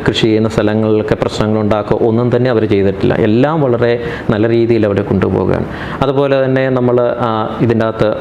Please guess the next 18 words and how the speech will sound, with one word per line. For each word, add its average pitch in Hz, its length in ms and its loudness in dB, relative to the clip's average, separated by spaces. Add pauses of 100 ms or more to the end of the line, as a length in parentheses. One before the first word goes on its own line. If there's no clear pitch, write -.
ഫലപുഷ്ടമായിട്ടുള്ള 110 1080 0
പല, 113 140 0
ആ, 117 440 -2
മരങ്ങൾ 110 360 0
നമ്മൾ 107 220 2
വച്ചിട്ടുണ്ട്. 104 640 0 (420)
ആ, 101 380 -2 (320)
നമ്മുടെ 113 320 0
തന്നെ 117 360 0 (280)
മാവിൽ 117 460 2
നിന്ന് 123 240 0
വീഴുന്ന 110 480 2
മാങ്ങ 110 420 0
പറിച്ച് 113 720 -2
അത് 107 180 0
പഴുപ്പിച്ച് 110 640 0
അത് 120 360 0
ഞങ്ങൾ 104 300 0